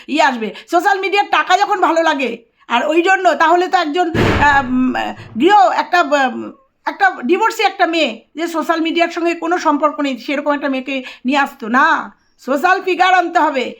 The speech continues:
ইনকাম করতে হবে তো, ছ হাতে ইনকাম করতে হবে, তবেই না, আহ, উন্নতি হবে, তবেই না ই হবে। আর সেগুলো যদি, উম, আহ, কম, মানে অডিয়েন্স বলে, অডিয়েন্স খারাপ, সহ্য করতে পারবে না।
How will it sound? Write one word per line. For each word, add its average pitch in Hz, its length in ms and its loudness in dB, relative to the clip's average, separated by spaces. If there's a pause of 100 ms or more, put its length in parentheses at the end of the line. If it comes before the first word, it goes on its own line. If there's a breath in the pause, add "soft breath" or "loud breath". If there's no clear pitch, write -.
(160)
ইনকাম 320 500 0
করতে 285 280 -4
হবে 233 180 -2
তো, 196 240 -14 (720)
ছ - 80 -10
হাতে 381 420 4
ইনকাম 381 400 0
করতে 381 260 0
হবে, 277 340 0 (200 loud breath)
তবেই 339 340 2
না, 392 200 4
আহ, 262 260 -4 (180 loud breath)
উন্নতি 370 440 2
হবে, 359 220 4
তবেই 339 420 0
না 359 220 2
ই 339 120 2
হবে। 339 200 4
আর 277 100 2
সেগুলো 339 500 2 (220 loud breath)
যদি, 254 360 -4 (220 loud breath)
উম, 240 180 -6
আহ, 208 400 -4
কম, 240 340 -2
মানে 208 300 -4 (120)
অডিয়েন্স 349 460 2
বলে, 330 260 2 (100)
অডিয়েন্স 262 420 -2
খারাপ, 330 300 2
সহ্য 247 260 -6
করতে 208 220 -8
পারবে 190 220 -10
না। 190 180 -14